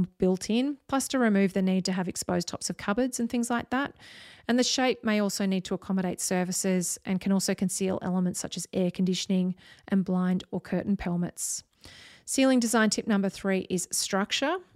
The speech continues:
So determine whether your desired shape is achievable through conventional construction methods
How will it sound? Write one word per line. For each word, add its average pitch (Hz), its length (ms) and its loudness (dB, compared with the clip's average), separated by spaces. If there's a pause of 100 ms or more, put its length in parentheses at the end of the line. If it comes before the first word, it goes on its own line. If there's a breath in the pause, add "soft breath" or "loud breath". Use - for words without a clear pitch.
(140)
So 214 200 2
determine 254 440 0
whether 262 160 4
your 233 160 4
desired 190 400 2
shape 185 500 -2
is 196 160 0
achievable 180 480 0
through 180 220 -2
conventional 185 540 0
construction - 560 -2
methods 302 580 0